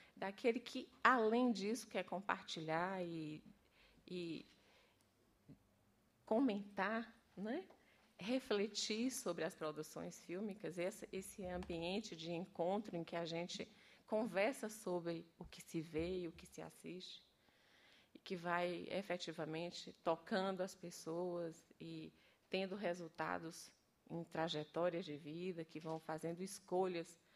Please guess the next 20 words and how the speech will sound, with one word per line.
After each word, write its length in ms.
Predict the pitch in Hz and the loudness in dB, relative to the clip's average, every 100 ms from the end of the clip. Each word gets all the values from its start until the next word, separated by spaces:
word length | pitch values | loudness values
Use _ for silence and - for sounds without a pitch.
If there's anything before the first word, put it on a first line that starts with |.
| - - _ _ | -20 -20 _ _
pelo 240 | 175 170 | -2 -2
cinema 540 | 170 - 156 151 151 151 | -6 -6 -4 -2 -2 -2
e 40 | |
o 40 | 143 | -2
audiovisual, 840 | 143 147 151 147 147 147 156 175 | -4 -6 -8 -10 -8 -6 -6 -8
né? 200 | 202 240 - _ _ - - - _ - | -8 -12 -12 _ _ -20 -20 -20 _ -14
O 100 | 170 | -6
Brasil 360 | 170 175 185 | 0 2 2
tá 180 | 208 269 | 0 -2
cheio 360 | 262 - 208 294 | 2 2 2 0
de 120 | 220 | -2
gente 280 | 170 156 151 | -2 -4 -4
assim, 420 | - - 143 156 - _ | -8 -8 -8 -10 -14 _
né? 360 | 156 170 - 214 - - - - - | -16 -10 -8 -8 -12 -20 -20 -20 -8
Quando 200 | 175 175 | -2 0
a 80 | |
gente 360 | 180 180 196 175 | 0 -2 -2 -6
vê 280 | 165 160 165 | -6 -2 0
as 140 | 165 | 0
inscrições 1040 | 170 185 - 185 - 143 143 143 151 - | -2 -2 -4 -4 -2 -2 0 -2 -4 -10